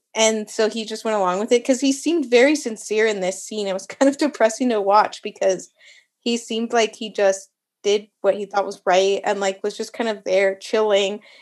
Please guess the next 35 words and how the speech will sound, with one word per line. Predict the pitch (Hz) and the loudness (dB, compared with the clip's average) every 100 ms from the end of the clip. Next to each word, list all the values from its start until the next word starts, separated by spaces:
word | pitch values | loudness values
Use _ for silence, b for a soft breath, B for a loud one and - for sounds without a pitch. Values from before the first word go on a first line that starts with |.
| b _ - | b _ 0
And | 220 214 202 - | 2 2 -2 0
I, | 214 208 - | -2 -2 -6
especially | 220 - 233 - 214 | -4 2 2 2 0
with, | 190 185 190 _ | 4 2 2 _
we'll | - 196 | -14 -6
talk | 208 | -4
about | 185 185 | -4 -6
the | 165 | -2
Ray | 190 190 | -2 0
J | 170 170 | -2 -2
of | 170 | -2
it | 170 | -2
all, | 160 170 B B B _ _ - | 0 0 B B B _ _ 0
uh, | 208 190 185 - - - | 4 4 2 0 -6 -2
next, | 240 196 214 - - | 4 4 2 -4 -2
but | 240 202 - _ _ _ _ _ _ - | 4 4 2 _ _ _ _ _ _ -10
putting | - 277 | 0 4
it | 254 | 6
all | 220 | 6
into | 220 214 | 4 -2
context, | - 208 208 - | -6 -6 -6 -10
you're | 190 | -8
like, | 190 - | -10 -8
"What | 294 | -8
the | 311 | -8
fuck | - - 262 | -10 -6 -6
did | 269 220 | -4 -4
they | 185 | -4
tell | 180 196 190 | -4 -2 0
him | 202 175 | -2 -8
to | 180 | -4
get | 190 | -2
him | 220 | -2
to | |
do | 202 | 0